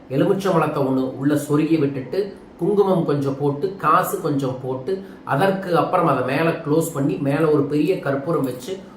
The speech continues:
உங்களை ஆபீஸ் முழுவதும் அல்லது கடை முழுவதும் அல்லது ஃபேக்டரி முழுவதும் சுத்தி வந்து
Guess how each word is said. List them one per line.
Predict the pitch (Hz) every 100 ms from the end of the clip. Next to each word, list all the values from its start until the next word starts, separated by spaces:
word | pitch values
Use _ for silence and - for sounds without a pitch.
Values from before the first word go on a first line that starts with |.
| -
உங்களை | 127 131 123 117
ஆபீஸ் | 117 151 - 170 -
முழுவதும் | 143 147 143 165 - -
அல்லது | 123 123 -
கடை | 127 120 160
முழுவதும் | 160 151 151 190 135
அல்லது | 131 123 123
ஃபேக்டரி | 143 170 - 185
முழுவதும் | 165 147 139 139
சுத்தி | 135 127 - 185
வந்து | 143 147 170